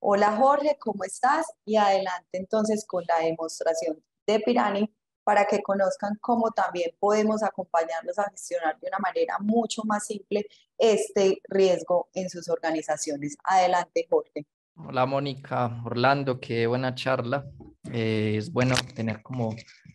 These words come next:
Speaker 2: como esa visión de, de un país vecino de, de esta problemática. Bastante interesante la, la conversación y, y los conceptos que tiene, pues, tan claros de este tema.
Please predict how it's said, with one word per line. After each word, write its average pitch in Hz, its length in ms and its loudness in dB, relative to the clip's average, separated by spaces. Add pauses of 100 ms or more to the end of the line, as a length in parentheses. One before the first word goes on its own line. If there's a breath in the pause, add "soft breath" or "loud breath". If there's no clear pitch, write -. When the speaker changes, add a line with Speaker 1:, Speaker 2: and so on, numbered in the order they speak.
(120)
Speaker 2:
como 127 100 0
esa 147 200 4
visión 123 580 0
de, 139 240 0
de 139 80 -6
un 143 120 -8
país 139 280 0
vecino 131 580 -4
de, 110 320 -2
de 107 220 -6
esta 123 260 -2
problemática. 110 840 0
Bastante 107 460 -4
interesante 113 640 -2
la, 110 340 0 (600 loud breath)
la 113 100 0
conversación 123 880 4
y, 127 120 0
y 113 520 -4
los 202 180 -2
conceptos 110 440 -2
que 123 120 -2
tiene, 117 280 -2
pues, 123 240 0
tan 127 180 -2
claros 123 320 0
de 120 80 0
este 120 220 -2
tema. 110 420 0